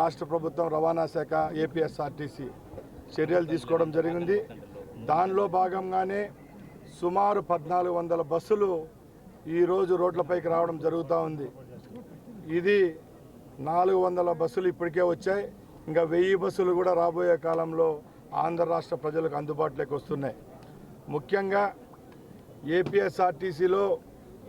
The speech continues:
రేపు రాబోయే కాలంలో కూడా పూర్తిగా విద్యుత్తో నడిపే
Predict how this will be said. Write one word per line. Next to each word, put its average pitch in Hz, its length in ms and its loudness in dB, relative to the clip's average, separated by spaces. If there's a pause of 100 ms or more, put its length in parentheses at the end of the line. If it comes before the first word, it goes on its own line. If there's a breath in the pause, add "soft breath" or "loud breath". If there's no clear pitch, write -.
(140)
రేపు 180 260 2
రాబోయే 185 460 2 (100)
కాలంలో 185 420 2 (100)
కూడా 180 200 2 (840)
పూర్తిగా 196 560 2 (580)
విద్యుత్తో 180 560 -2
నడిపే 185 380 2